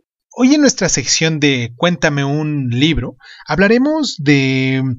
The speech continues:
un libro que se publicó, o bueno, de una primera edición que se hizo en el año de mil novecientos sesenta y nueve, y fue publicado por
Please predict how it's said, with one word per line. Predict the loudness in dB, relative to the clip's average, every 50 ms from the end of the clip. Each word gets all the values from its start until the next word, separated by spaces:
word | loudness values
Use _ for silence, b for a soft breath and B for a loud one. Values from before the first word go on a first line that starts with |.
| -10 B B B B B B B 0
un | 2 4 6 6
libro | 6 4 4 4 4 2 2 -2
que | -4 0 2 2 2 2 0 -2 -4
se | -6 -8 -4 -2 -2 -2
publicó, | 0 0 -2 2 2 0 0 4 2 4 4 4 2
o | 2
bueno, | 0 0 -2 0 -2 -2 -4 -4
de | -2 0 2
una | 2 4 4 2 0
primera | 0 -4 -2 0 0 0 0 0 0 -2
edición | -4 -6 -6 -4 -2 -2 0 0 0 0 -2 -6 -10 _ -8
que | -6 -6
se | -4 -2 -2
hizo | 0 2 2 2 0 -2
en | -4
el | -4 -4
año | -4 -4 -2 -2
de | -2 -2 -2
mil | 0 0
novecientos | 0 0 2 0 -2 -2 -2 -4 -6 -6 -4 -2 0 0 0 0 -2 -4 -6 -6 -6 -6 -6 -6
sesenta | -6 -6 -4 -4 -4 -4 -4 -4 -2
y | 0
nueve, | 0 0 0 0 0 -4 -6 -6 _ _ _ -2
y | 0 0 2
fue | 0 2 0 0 2
publicado | 2 0 0 0 -2 -2 0 0 2 2 2 0 -2 -4
por | -6 -4 -2 0 0 2 2 2 2 2 2 2 2 2 0 0 0 -2 -4 -6 -10 -16